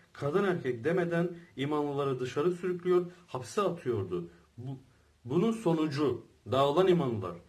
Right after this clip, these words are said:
gittikleri her yerde Tanrı sözünü müjdeliyorlardı. Haleluya. Evet, kovulmuşsun, kovulmuş olabilirsiniz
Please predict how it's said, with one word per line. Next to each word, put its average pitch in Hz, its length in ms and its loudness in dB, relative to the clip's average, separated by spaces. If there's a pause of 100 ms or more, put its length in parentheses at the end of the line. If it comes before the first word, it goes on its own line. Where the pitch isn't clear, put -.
(220)
gittikleri 139 500 -4
her 165 200 2
yerde 147 460 0 (260)
Tanrı 131 300 -4
sözünü 131 460 -6 (260)
müjdeliyorlardı. 123 760 -2
Haleluya. 151 600 -6 (800)
Evet, 170 220 -2
kovulmuşsun, 220 920 0
kovulmuş 175 480 2
olabilirsiniz 220 920 0